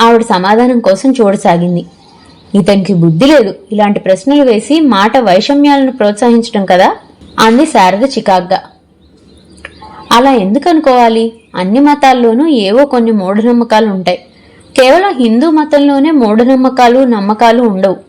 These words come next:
నేను ఇదివరకు చాలాసార్లు చూశాను టీవీలో. మన బాబాలలాగానే కొందరు పాస్టర్లు కూడా అవినీతి కార్యక్రమాలు చేయడం, విదేశాల నుంచి వస్తున్న నిధులు మింగేయడం, అమ్మాయిలను ట్రాప్ చేయడం లాంటివి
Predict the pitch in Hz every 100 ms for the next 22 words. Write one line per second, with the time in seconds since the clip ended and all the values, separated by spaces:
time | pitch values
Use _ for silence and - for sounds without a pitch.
0 | _ _ _ _ _ _ _ - 320 294
1 | 226 202 240 311 277 190 254 320 320 269
2 | 226 214 226 202 196 185 190 175 - -
3 | - - - 294 233 160 160 226 294 285
4 | 262 240 226 220 214 - 240 240 233 165
5 | 170 - 294 262 247 196 196 196 208 202
6 | 254 285 277 214 196 208 214 208 202 190
7 | 190 190 - _ _ _ 262 277 330 339
8 | 339 285 247 254 233 220 226 233 202 180
9 | 233 233 208 185 190 185 208 - - -
10 | _ 202 226 277 302 269 247 190 190 -
11 | 240 214 220 202 185 185